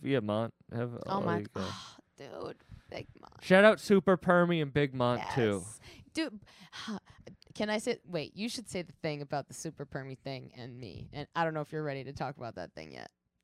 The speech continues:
Speaker 1: Oh,
Speaker 2: Are
Speaker 1: no,
Speaker 2: you?
Speaker 1: I'm, I'm not
Speaker 2: Not
Speaker 1: gonna,
Speaker 2: yet.
Speaker 1: I'm not gonna
Speaker 2: Okay,
Speaker 1: spoil
Speaker 2: okay,
Speaker 1: it. I'm not
Speaker 2: okay,
Speaker 1: gonna
Speaker 2: okay.
Speaker 1: spoil it.
Speaker 2: Okay.
Speaker 1: But I do wanna say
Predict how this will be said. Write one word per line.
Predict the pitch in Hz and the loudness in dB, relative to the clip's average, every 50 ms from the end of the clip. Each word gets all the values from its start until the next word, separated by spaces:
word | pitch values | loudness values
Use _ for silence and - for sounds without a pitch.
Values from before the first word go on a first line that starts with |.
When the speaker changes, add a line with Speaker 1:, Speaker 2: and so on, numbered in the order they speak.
| _ - 131 | _ 4 8
Speaker 1:
Oh, | 147 | 8
Speaker 2:
Are | 151 143 | 8 8
Speaker 1:
no, | 147 | 6
Speaker 2:
you? | - - | 6 6
Speaker 1:
I'm, | 139 135 139 156 160 160 | 6 8 8 8 8 8
I'm | 151 165 175 | 6 6 8
not | 170 165 170 | 8 8 10
Speaker 2:
Not | - | 10
Speaker 1:
gonna, | 180 165 160 | 10 10 10
Speaker 2:
yet. | 151 147 | 10 8
Speaker 1:
I'm | 160 170 | 8 8
not | 165 160 156 | 6 6 8
gonna | 151 170 254 | 8 8 8
Speaker 2:
Okay, | 277 233 | 10 8
Speaker 1:
spoil | 202 - 131 | 8 10 8
Speaker 2:
okay, | 123 120 | 8 6
Speaker 1:
it. | |
I'm | 120 120 131 | 6 6 8
not | 139 - - | 8 10 10
Speaker 2:
okay, | - | 10
Speaker 1:
gonna | 220 196 202 | 8 8 8
Speaker 2:
okay. | 208 202 | 8 8
Speaker 1:
spoil | 131 127 120 | 8 8 8
it. | 117 107 - - - 247 - - | 6 4 0 -6 -14 -8 -2 0
Speaker 2:
Okay. | 214 214 208 165 | 2 4 6 10
Speaker 1:
But | 185 180 180 160 123 - - - - - - | 10 10 10 8 2 -4 -14 -18 -20 -8 2
I | - 165 180 175 | 6 8 8 8
do | 151 135 190 208 220 | 8 8 8 8 10
wanna | 226 214 208 208 196 185 170 | 10 10 10 10 8 6 4
say | - - 175 170 170 170 165 160 147 | 4 6 8 8 8 8 8 6 2